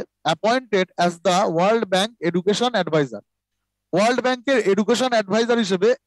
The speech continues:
এই, এনাকে নিয়োগ করা হয়েছে, রঞ্জিত সিনহা দিসালে।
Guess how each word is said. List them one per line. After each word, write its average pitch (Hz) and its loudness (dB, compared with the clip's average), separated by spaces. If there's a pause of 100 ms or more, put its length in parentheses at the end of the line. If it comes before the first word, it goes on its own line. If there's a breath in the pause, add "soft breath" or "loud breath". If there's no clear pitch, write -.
এই, 214 4 (180)
এনাকে 214 0 (560)
নিয়োগ 208 0
করা 208 2
হয়েছে, 165 0 (240)
রঞ্জিত 202 -2 (440)
সিনহা 208 2 (360)
দিসালে। 160 -2